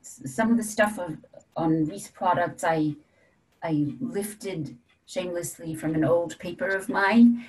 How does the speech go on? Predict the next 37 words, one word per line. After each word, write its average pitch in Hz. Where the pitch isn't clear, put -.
where 175
I 165
worked 180
all 170
this 156
out 165
for, 160
for -
specifically -
for 165
combinatorics, 165
for 160
the 156
combinatorics 160
crowd. 247
So 160
it's, -
it's -
written 180
in 160
a 156
very 151
elementary 156
way, 175
so -
you, -
you 151
might 151
want 147
to -
take -
a 151
look -
at 240
that. -
But, -
yeah. 285